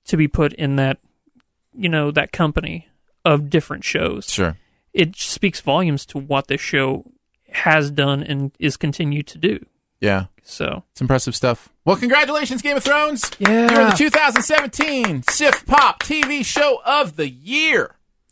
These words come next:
Speaker 2: Uh.
Speaker 1: It's great.
Speaker 2: There you go. Put it on a plaque. Put it on the wall.
Speaker 1: Yeah.
Speaker 2: We bend the knee to you.
Speaker 1: Yeah. Our popping knees.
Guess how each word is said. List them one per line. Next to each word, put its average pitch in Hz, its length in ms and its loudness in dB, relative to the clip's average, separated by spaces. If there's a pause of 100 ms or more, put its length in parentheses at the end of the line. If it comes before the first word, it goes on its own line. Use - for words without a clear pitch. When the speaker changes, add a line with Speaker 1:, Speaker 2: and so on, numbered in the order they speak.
(200)
Speaker 2:
Uh. 277 380 4 (120)
Speaker 1:
It's - 100 -20
great. 143 540 2 (680)
Speaker 2:
There 135 120 0
you 190 120 0
go. 165 460 2
Put 170 140 0
it 185 60 2
on 180 120 0
a - 40 -6
plaque. 160 440 0
Put 143 120 -2
it 170 80 0
on 165 120 2
the 143 80 0
wall. 120 440 2 (340)
Speaker 1:
Yeah. 131 280 4 (440)
Speaker 2:
We 123 120 2
bend 131 260 2
the 143 100 2
knee 135 200 2
to 127 160 -4
you. 101 340 2 (340)
Speaker 1:
Yeah. 147 240 -6 (600)
Our 143 80 4
popping 156 480 -4
knees. 156 360 -12